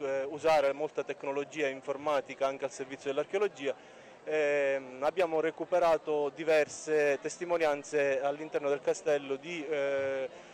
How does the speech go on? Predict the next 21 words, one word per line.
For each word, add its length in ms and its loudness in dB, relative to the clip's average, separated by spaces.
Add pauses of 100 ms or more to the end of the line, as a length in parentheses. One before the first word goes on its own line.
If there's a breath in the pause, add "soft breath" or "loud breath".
(120)
eh, 80 -2
un 240 -2
periodo 720 4
che 200 2
è 20 2
particolarmente 720 -4
oscuro, 400 -4
cioè 160 0
quello 240 -2
dell'alto 480 0
medioevo 420 0
siciliano, 640 -4
tra 140 -2
lo, 200 0
l'ottavo 580 2
e 20 2
il 80 -6
nono 220 0
secolo 340 -2
dopo 200 -2
Cristo, 480 -10